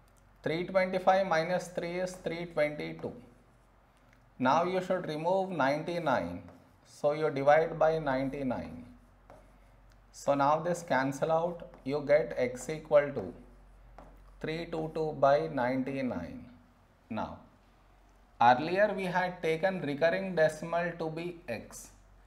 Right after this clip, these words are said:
Now we got fraction equal to x. That implies only one thing, that is, this recurring decimal equal to the fraction.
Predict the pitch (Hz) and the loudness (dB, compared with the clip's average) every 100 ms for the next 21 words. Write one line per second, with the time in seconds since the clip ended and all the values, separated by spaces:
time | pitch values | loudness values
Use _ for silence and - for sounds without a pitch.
0 | - - _ - 123 147 185 196 190 170 | -20 -20 _ 0 4 4 4 0 -2 4
1 | 165 180 190 - 175 131 143 - 180 180 | 6 6 2 2 4 4 2 -2 -4 -2
2 | 165 165 170 170 170 170 113 92 - - | -6 -2 0 0 -2 0 0 0 -10 -18
3 | - _ _ _ _ _ _ _ _ - | -18 _ _ _ _ _ _ _ _ -4
4 | 120 147 160 151 160 165 180 180 - - | 0 0 0 -2 0 2 2 -2 -8 -12
5 | - 135 151 160 151 127 127 131 104 92 | -2 -2 0 -2 0 0 -2 -6 -10 -12
6 | 98 - - _ - 110 113 135 170 170 | -16 -20 -20 _ -4 -2 0 0 -2 -6
7 | - - _ _ - _ - _ _ _ | -14 -20 _ _ -20 _ -20 _ _ _
8 | _ - 139 139 185 185 156 156 180 196 | _ -16 -2 0 2 0 -4 0 2 2
9 | 196 156 156 180 175 175 143 147 147 160 | 2 2 2 -2 -2 -2 -2 -8 -2 4
10 | 160 165 165 165 165 - - 123 127 - | 4 4 -4 2 2 2 4 4 4 -4
11 | - 110 90 | -10 -8 -8